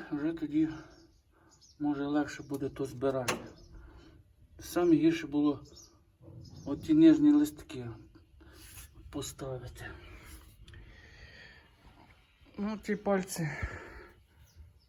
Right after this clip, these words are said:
трошки мастилися, виробітки нема, та й, та й зняти було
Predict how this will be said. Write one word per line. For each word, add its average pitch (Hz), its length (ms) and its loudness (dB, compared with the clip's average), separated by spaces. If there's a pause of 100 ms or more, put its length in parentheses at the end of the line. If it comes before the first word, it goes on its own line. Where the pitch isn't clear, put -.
(1040)
трошки 143 360 -8
мастилися, 143 760 -4 (640)
виробітки 143 680 -6
нема, 131 440 -2
та 139 100 -6
й, 123 240 -6 (160)
та 143 100 -2
й 156 180 -4
зняти 170 440 -4
було 123 360 -6